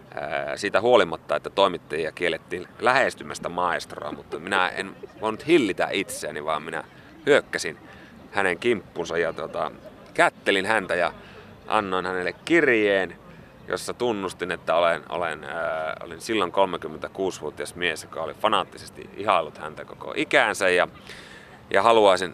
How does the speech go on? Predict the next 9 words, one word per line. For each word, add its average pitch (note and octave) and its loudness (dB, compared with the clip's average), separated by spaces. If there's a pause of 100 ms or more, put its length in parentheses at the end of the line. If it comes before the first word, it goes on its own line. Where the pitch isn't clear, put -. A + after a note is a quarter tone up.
(140)
haastatella G2 6
häntä. E2+ 0
Hän E2 -4
ei D#2+ -4
ha-, E2 -6
antanut D#2 -8
haastatteluja D#2 -4
kellekään, D#2+ -2
eikä D#2 -4